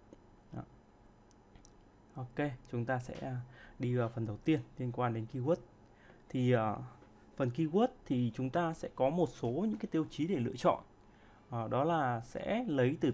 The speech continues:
top những cái seller trong ngách đang bán rất là tốt cái sản phẩm này. Thứ hai đấy là mình sẽ tìm kiếm những từ khóa có lượng search tốt. Thứ ba là có lượng cạnh tranh thấp hoặc vừa phải.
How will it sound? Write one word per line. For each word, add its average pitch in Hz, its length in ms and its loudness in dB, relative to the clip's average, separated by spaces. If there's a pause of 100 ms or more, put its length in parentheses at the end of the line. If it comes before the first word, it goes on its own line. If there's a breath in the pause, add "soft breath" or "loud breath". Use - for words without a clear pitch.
top 196 240 4
những 156 120 -2
cái 170 100 -4
seller 147 540 0
trong 143 220 -4
ngách 190 140 -2 (300)
đang 123 260 -4
bán 113 180 -4
rất 165 120 0
là 127 100 2
tốt 165 240 0 (100)
cái 143 80 -6
sản 123 140 -8
phẩm 104 160 -2
này. 104 140 2 (720 loud breath)
Thứ 123 100 0
hai 156 340 0
đấy 139 120 -4
là 147 120 0
mình 117 240 -2
sẽ - 420 -4 (180)
tìm 110 200 2
kiếm 127 380 0
những 160 220 -2
từ 123 120 0
khóa 120 400 -2
có 156 140 -2
lượng 151 160 -2
search - 280 -2
tốt. 196 200 4 (760 loud breath)
Thứ 120 120 -4
ba 135 260 4
là 123 120 0
có 110 280 0
lượng 139 160 -4 (180)
cạnh - 140 -6
tranh 127 280 -4
thấp 196 180 2 (500)
hoặc 127 220 0
vừa 120 100 4
phải. - 400 0